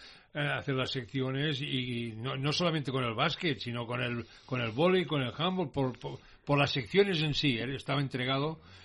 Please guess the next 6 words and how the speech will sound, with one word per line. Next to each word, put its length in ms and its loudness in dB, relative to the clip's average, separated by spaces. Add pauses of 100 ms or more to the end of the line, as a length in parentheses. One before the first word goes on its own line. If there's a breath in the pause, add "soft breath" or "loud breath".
(160 soft breath)
y 720 -2
es 100 -8
una 360 -4
lamentable 1120 -6
pérdida 600 -2
que, 340 -10